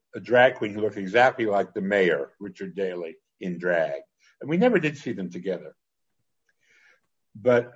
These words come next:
that was a, that was a high-end place. And this was like, uh,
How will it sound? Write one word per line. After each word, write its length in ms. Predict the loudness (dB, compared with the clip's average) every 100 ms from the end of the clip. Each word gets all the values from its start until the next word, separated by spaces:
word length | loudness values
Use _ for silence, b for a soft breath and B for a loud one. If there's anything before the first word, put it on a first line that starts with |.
| 4
that 320 | 6 6 2
was 200 | -4 -2
a, 120 | -2 2
that 160 | 0
was 160 | 0 -2
a 100 | -2
high-end 800 | 0 4 6 6 4 2 -2 -12 _
place. 380 | -12 -10 -14 _ _ _ _ _
And 280 | -6 -4 -6 -10 -2
this 260 | 0 0
was 160 | -2 4
like, 260 | 4 4
uh, 960 | -2 -20 -20 _ -16 -10 -6 -4 -4 -6